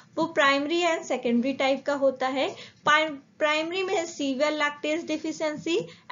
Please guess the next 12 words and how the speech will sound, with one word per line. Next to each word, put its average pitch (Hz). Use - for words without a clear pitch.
and 302
low 330
lactase 269
deficiency 254
होती 285
है। 180
सेकेंडरी 349
डि-, 240
अ, 247
सेकेंडरी 311
lactose 285
intolerance 254